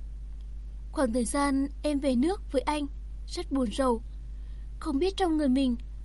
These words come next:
yêu thực sự đó là ai. Cứ cho rằng đó là em, nên vẫn muốn làm đến cô ấy tổn thương. Sau cùng,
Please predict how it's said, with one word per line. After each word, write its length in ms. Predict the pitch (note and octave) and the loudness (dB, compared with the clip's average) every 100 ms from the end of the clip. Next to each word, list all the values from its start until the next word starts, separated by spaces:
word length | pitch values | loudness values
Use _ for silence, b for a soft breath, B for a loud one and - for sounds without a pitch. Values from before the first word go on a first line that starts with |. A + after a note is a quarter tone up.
| - - | -8 -2
yêu 280 | D4 D4 C4+ - | 2 2 2 -2
thực 140 | D4 | -4
sự 260 | - D4 - - | -2 -2 -4 -2
đó 180 | B3 | 0
là 140 | C#4 D#4 | 0 0
ai. 340 | - D4+ C#4 - - b b b b - | 0 0 0 -4 -10 b b b b -2
Cứ 140 | C#4+ | 0
cho 160 | E4+ E4 | 2 0
rằng 360 | E4 D4+ C#4+ | 2 0 2
đó 180 | C4 C4+ | 2 4
là 100 | E4 | 4
em, 300 | D4 D#4 E4 - - - b b - | 4 6 6 2 -8 -10 b b 0
nên 280 | A#3+ D4 | 2 4
vẫn 220 | C4+ - C4 | 2 2 4
muốn 160 | C4 | 4
làm 300 | D#4 D#4 B3+ | 4 2 2
đến 200 | A#3 A#3 | 2 2
cô 160 | A#3 D4 | 0 2
ấy 200 | C4 B3+ | 2 2
tổn 260 | E4 A#3 | 0 0
thương. 240 | B3 D4+ C#4+ - - b b b b b - | 2 2 0 -2 -8 b b b b b -4
Sau 220 | D#4+ C#4+ | 0 0
cùng, 340 | - C#4+ A#3 | 2 0 0